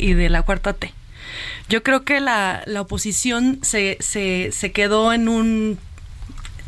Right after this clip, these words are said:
estancada y,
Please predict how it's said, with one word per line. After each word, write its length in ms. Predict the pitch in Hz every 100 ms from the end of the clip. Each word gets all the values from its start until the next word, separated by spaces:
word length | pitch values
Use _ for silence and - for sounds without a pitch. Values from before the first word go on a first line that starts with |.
| -
estancada 600 | - 220 214 226 240 381 - - - - - - - - - - - - -
y, 720 | 240 220 214 202 196 202 -